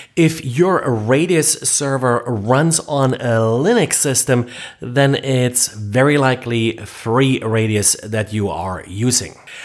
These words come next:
As a workaround, you can just turn off a T L S session caching in the Free Radius server,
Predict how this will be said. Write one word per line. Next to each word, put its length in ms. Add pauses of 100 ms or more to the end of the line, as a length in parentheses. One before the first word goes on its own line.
(220)
As 140
a 60
workaround, 720
you 200
can 200
just 440
turn 340
off 340
a 160
T 220
L 80
S 320
session 360
caching 800
in 800
the 200
Free 360
Radius 360
server, 480